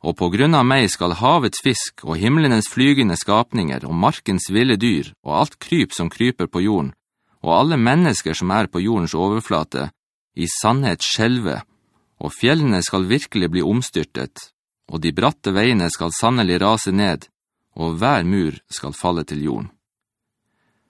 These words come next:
"Og jeg vil kalle fram et sverd mot ham i hele mitt fjellområde", lyder den suverene Herre Jehovas utsagn.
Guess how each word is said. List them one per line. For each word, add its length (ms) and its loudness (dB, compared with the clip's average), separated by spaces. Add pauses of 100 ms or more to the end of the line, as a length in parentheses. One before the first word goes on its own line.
(640)
"Og 80 2
jeg 160 4
vil 120 0
kalle 300 4
fram 280 2
et 100 -6
sverd 400 2
mot 240 0
ham 260 2
i 140 -2
hele 360 0
mitt 200 -2
fjellområde", 720 0
lyder 320 0
den 160 -2
suverene 720 -2
Herre 320 -2
Jehovas 560 -4
utsagn. 460 -6